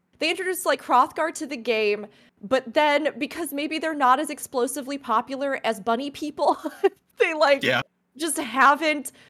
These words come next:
Speaker 1: done as much with them, and it's been much slower. But that's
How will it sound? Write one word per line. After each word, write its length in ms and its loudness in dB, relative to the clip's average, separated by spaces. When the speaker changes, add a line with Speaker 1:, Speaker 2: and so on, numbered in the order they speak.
Speaker 1:
done 260 4
as 160 0
much 260 -2
with 140 -4
them, 240 0
and 80 -4
it's 140 -6
been 180 -4
much 180 -2
slower. 760 -2
But 100 -6
that's 200 2